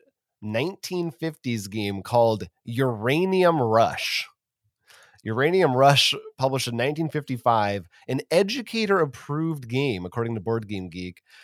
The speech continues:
You begin with fifteen thousand dollars and prospect for uranium, uh, in an area determined by a spinner. <laughs> And then you can purchase a claim or auction it off.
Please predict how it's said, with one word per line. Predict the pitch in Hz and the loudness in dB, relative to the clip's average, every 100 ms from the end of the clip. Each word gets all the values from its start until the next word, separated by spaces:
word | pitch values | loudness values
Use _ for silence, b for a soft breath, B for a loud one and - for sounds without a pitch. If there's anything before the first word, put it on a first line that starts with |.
| b | b
You | 117 127 120 | -2 0 0
begin | 123 147 185 | -2 0 0
with | 196 | -2
fifteen | 180 180 175 | -4 -4 -2
thousand | 156 151 139 | 2 2 4
dollars | 127 131 127 113 | 4 4 4 0
and | 110 | -4
prospect | - 120 139 156 139 | -2 -2 0 0 -2
for | - 131 | -2 -2
uranium, | 123 120 104 135 156 110 87 78 87 - _ _ _ _ _ _ 107 | -2 -2 0 0 0 -2 -4 -6 -12 -18 _ _ _ _ _ _ -4
uh, | 107 113 | -2 0
in | 123 | -2
an | |
area | 127 131 139 123 | 2 2 2 -2
determined | 110 104 135 131 | -4 -4 -4 0
by | 120 | 0
a | 107 92 | 0 -2
spinner. | - - 139 120 76 - | -4 -2 -2 -2 -4 -10
<laughs> | B B _ _ _ _ _ B B - | B B _ _ _ _ _ B B -2
And | 123 120 123 | 2 2 0
then | 120 131 135 | 0 0 2
you | 131 | -2
can | 127 123 117 113 _ - | -2 -2 -4 -8 _ -4
purchase | 160 165 165 156 | -2 -2 -2 -2
a | |
claim | 123 143 143 147 147 | -2 0 2 2 0
or | 139 120 113 | -2 -2 -2
auction | 113 127 - 127 | 0 -2 -2 -2
it | 117 | 0
off. | 107 113 117 123 | 0 0 0 -4